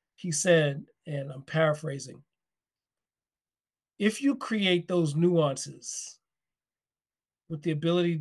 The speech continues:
to explain experience, if you create a vocabulary and you're talking to someone,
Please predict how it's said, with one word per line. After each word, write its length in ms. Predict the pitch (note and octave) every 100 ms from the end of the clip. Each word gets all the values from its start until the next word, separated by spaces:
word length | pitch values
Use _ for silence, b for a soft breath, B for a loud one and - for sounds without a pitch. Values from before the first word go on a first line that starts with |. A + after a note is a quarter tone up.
| D3
to 440 | E3 D3+ C#3+ - -
explain 680 | - - - E3 E3 D#3
experience, 1040 | D3 - - E3+ D3+ C#3+ D3 - - - _ -
if 60 |
you 80 | E3
create 500 | D3+ G3 F3+ D#3 D3+ _ _ _ _ -
a 40 |
vocabulary 1080 | C#3+ D#3 D3 F#3 F3 D#3 D3 C#3 B2 A#2+ _ _ _ _ _ _ _ _ _ _ _ _ _ _ _ _
and 120 | E3 D#3
you're 100 | D3
talking 380 | E3+ F3 F3 D#3+
to 80 |
someone, 680 | D3 F#3 E3 D3 C3 B2 C#3